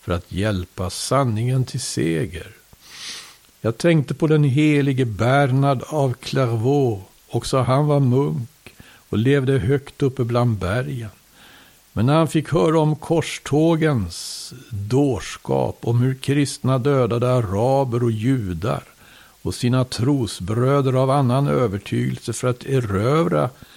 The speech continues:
en tom grav, då lämnade han sitt kloster och steg ner från sina höjder för att predika mot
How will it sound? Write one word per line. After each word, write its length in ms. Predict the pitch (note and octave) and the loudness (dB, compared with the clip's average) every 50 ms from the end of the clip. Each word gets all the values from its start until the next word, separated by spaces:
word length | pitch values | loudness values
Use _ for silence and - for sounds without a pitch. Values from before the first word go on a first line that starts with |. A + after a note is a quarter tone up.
| - - - - - - _ _ _ - | -20 -20 -20 -20 -20 -20 _ _ _ -2
en 220 | A2 B2 C#3+ C3 | 0 0 0 0
tom 600 | C3 - - - B2 C3+ C#3+ D3 D3+ C#3+ C#3 A#2 | -2 -4 -4 0 2 2 4 4 4 4 2 2
grav, 580 | G2 G#2 G#2+ A#2+ C#3+ E3+ G#3 - - - - - - _ - - _ _ _ - | 2 2 0 2 0 0 0 -2 -2 -4 -6 -10 -14 _ -20 -20 _ _ _ -12
då 260 | - F2 E2+ F2+ F#2+ | -8 -6 -4 -2 -2
lämnade 460 | G2+ A2+ C3 C#3 C#3 C3+ C3 C3 C3 | 0 2 2 2 4 2 2 2 2
han 340 | B2 - A2 G#2 A#2+ C3+ C3 | 0 0 0 0 0 -2 -2
sitt 280 | B2+ - - C3+ - - | -4 -6 -8 -8 -8 -10
kloster 720 | - - F2+ G#2+ C3 C#3+ - - - - - - - D#3 | -10 -6 -2 -2 -2 -2 -4 -8 -12 -12 -8 -6 -4 -4
och 100 | C#3 G#2 | -4 -4
steg 420 | - - - - - C3+ C3 B2 A#2+ | -6 -8 -8 -2 0 2 2 2 2
ner 260 | A2 G#2+ C3+ F3 F3 | 0 0 0 0 -2
från 240 | E3+ - F3+ E3 D3 | -2 0 0 0 0
sina 360 | - D#3+ D#3 C#3 C3 B2+ A#2+ - - - _ | 0 0 0 2 2 0 -2 -4 -8 -20 _
höjder 640 | - - C#3+ C3+ A#2+ G2+ G2 F2+ E2+ F2+ E2+ D#2+ - | -4 0 0 2 2 0 0 -2 -4 -4 -4 -6 -8
för 220 | - - - F#2 | -12 -12 -10 -10
att 180 | F2+ F2+ - - | -10 -10 -12 -14
predika 840 | - - A2 G2+ F2+ F#2 G#2 G#2+ A2+ A#2 A#2+ - - - A2 A2+ | -10 -6 -6 -4 -2 -2 -2 -2 -2 -4 -6 -6 -4 -4 -2 -2
mot 800 | A#2 G#2+ G2 G2+ G2 G2 A#2+ D3+ D#3+ D3+ C3+ - - - - - | -2 -2 0 0 0 2 2 0 0 -2 -4 -10 -14 -20 -20 -20